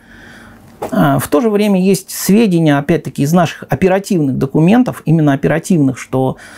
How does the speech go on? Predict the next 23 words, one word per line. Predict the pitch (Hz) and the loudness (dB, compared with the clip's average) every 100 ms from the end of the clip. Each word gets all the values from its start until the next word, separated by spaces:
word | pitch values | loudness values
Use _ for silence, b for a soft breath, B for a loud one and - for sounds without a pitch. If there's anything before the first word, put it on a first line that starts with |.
| B B | B B
немцы | - 170 196 - 151 | 0 2 2 -2 -2
во | 151 | -2
второй | - 196 160 | -2 -2 -2
половине | 156 151 147 143 | -4 -2 0 0
дня | 151 151 135 147 | 2 2 0 -2
поменяли | 165 175 185 143 | 2 4 4 2
тактику, | 147 156 156 - 220 247 254 _ _ _ _ - - - - - | 0 -4 -4 -8 -2 -2 -2 _ _ _ _ -20 -20 -20 -6 -2
стали | 143 202 170 | 0 0 -2
появляться | 151 156 170 151 - 131 | -2 0 0 0 -4 -6
большими | 127 156 - 175 | -2 -4 0 2
группами | 151 175 160 147 | 2 2 2 0
по | 143 160 | 0 -2
тридцать-пятьдесят | 190 175 - - 147 175 151 | -2 -2 -2 -4 -2 -2 -2
самолетов, | - 180 254 269 196 | -2 0 0 -2 -6
которые | 160 - 233 190 | -4 -2 0 0
блокировали | 156 170 196 180 135 135 | 0 -2 -2 -2 0 0
районы | 131 143 175 185 | -2 0 0 0
подхода, | 156 - - 165 - | -2 -4 -2 -2 -2
значит, | 135 - - 67 - - | -4 -4 -4 -4 -6 -6
вот, | 62 - - | -4 -2 0
наших | 160 - 143 | 0 -2 -6
ударных | - 139 135 135 | -2 -2 -2 -6
самолетов. | - 139 135 120 - | -4 -2 0 -4 -8